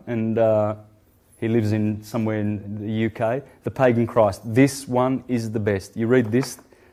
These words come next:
poetically dismantles the whole story, like I've tried to achieve to do. Jordan Maxwell helped in this one.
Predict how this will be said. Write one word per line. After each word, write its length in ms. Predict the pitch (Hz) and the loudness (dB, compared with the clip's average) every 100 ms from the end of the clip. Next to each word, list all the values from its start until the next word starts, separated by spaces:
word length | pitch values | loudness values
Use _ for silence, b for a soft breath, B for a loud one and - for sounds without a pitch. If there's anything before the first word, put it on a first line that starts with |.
| b - 175 - | b -20 -18 -14
poetically 680 | - 131 131 135 131 127 120 B B | 2 6 8 6 0 -2 -2 B B
dismantles 680 | 117 104 117 117 117 117 104 | -6 -2 0 0 -2 -4 -4
the 100 | 107 | -2
whole 200 | 110 117 | 0 0
story, 440 | - 120 104 95 b b b b | 0 0 2 -2 b b b b
like 180 | 101 101 | -2 4
I've 200 | 117 110 | 6 4
tried 260 | - 113 101 | 4 2 2
to 80 | 104 | -4
achieve 320 | - 113 101 | 0 2 2
to 80 | - | -2
do. 240 | 101 95 90 - B B B B B B B B B B _ _ _ | -2 -2 -2 -6 B B B B B B B B B B _ _ _
Jordan 260 | - 147 131 | 2 4 6
Maxwell 440 | 143 - 147 147 | 4 4 4 4
helped 300 | 131 131 131 | 6 2 4
in 120 | 117 | 4
this 160 | 135 135 | 4 4
one. 220 | 135 156 | 2 0